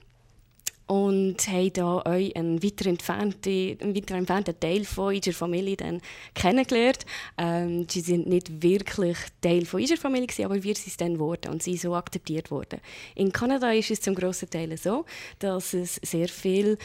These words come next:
verschiedene Leute aus Europa sind ausgewandert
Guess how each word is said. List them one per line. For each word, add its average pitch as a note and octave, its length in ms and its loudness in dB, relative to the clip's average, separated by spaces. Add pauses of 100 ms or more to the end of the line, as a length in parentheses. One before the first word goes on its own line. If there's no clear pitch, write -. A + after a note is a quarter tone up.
(160)
verschiedene G3 480 0
Leute F3+ 360 -2
aus G#3+ 140 2
Europa G#3 580 2 (240)
sind E3+ 220 0
ausgewandert D4 640 0